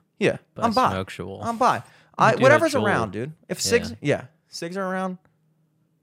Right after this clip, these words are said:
Speaker 1: Juul's around, I'm doing it. How do they expect people to take this? Does that really represent the people? You know, if our government's making laws,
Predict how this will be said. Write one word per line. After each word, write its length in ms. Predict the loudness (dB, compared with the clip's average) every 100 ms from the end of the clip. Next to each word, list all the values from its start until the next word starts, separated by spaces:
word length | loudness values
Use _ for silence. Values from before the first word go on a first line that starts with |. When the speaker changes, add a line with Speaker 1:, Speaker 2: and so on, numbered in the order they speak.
| _ _ _ _
Speaker 1:
Juul's 280 | -2 0 0
around, 340 | -2 -2 -2 -8
I'm 120 | -10
doing 220 | -6 -6 -6
it. 60 | -14 _ _ _ _ _
How 480 | _ -4 0 -2 -4 -16 _ _ _ _ _ _ _
do 100 | -4
they 140 | -2
expect 280 | -2 -2 -2
people 120 | -2 -4
to 60 |
take 180 | -4 -6
this? 280 | -10 -18 -20 _ _ _ _ _ _ _ _
Does 120 | 2
that 140 | 4 4
really 220 | 4 6
represent 440 | 4 4 0 -2
the 60 | -2
people? 380 | -6 -6 -6 -12 _ _ _ _ _ _ _ _ _
You 80 | 0
know, 140 | 4 4
if 160 | 6
our 120 | 6 6
government's 420 | 4 4 -2 0
making 220 | -2 0
laws, 440 | 2 0 0 -12